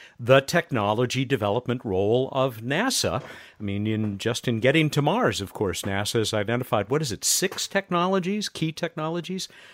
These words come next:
Not sure I have the number right, that we're gonna have to figure out if we want to get, uh, people out that, uh, out that far. Is there, again,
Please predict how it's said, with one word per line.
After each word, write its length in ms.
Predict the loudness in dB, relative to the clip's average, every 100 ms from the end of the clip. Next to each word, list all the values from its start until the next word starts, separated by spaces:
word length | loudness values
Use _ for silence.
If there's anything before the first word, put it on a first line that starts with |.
| -8
Not 140 | -4 0
sure 180 | 6 6
I 60 |
have 120 | 6
the 60 | 2
number 220 | 0 0
right, 260 | 2 0 -2
that 200 | -6 -2
we're 120 | 0
gonna 220 | 2 0
have 340 | 2 2 2 2
to 180 | 0 0 -8 -20 _
figure 400 | 2 4 6 6
out 240 | 6 4
if 160 | 0 -2
we 80 | -2
want 200 | -2 -2
to 60 |
get, 320 | -2 -2 -2 -4
uh, 160 | -4 -6 _ -8
people 280 | -4 -2 0
out 220 | 0 0
that, 340 | -2 -2 -2
uh, 140 | -4 -2 0
out 180 | 0
that 180 | 2 -2
far. 300 | 0 2 2 -2 -18 -20 -10
Is 300 | 2 4 6
there, 320 | 8 8 8 2
again, 720 | -4 2 4 4 0 -4